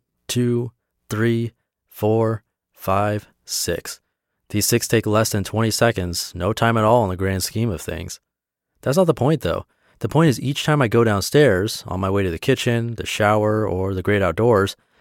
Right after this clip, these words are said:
I do some pull-ups. One triggers the other. It's habitual. Now on an average day, I sneak in an extra sixty or so pull-ups. Every habit has its trigger. Most of the time we don't know our triggers, though, and much of the time we unconsciously trigger bad habits.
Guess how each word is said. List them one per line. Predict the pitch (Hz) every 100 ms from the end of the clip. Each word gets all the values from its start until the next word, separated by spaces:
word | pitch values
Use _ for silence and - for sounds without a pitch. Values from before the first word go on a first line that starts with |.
| -
I | 90
do | 101
some | 98 104
pull-ups. | 107 139 80 - - _ _ _ _
One | - 90 127
triggers | 151 - 117 113
the | 110
other. | 113 139 78 - _ _
It's | - 98
habitual. | 101 139 - 85 85 _ _ _ _ -
Now | 101
on | 110 110
an | 104
average | 107 92
day, | - 127 110
I |
sneak | - 120 107
in | 113
an | 101
extra | 107 - 110
sixty | - 135 - 123
or | 113
so | 120 113
pull-ups. | - 139 80 - - _ _ _ _ _ _ _
Every | - 117 139 123
habit | 117 113 101
has | 87 98
its | 90
trigger. | - - 92 82 - _ _ _ _ _ -
Most | 104 107
of |
the | 104
time | 113 110
we | 95
don't | 104 95
know | 104
our | 139 95
triggers, | - 87 87 85
though, | 85 92
and | 92
much | 87 101 -
of |
the | 92
time | - 104
we | 98
unconsciously | 95 98 - 113 - 104
trigger | - 113 104
bad | 85 92 107 123
habits. | 101 80 82 78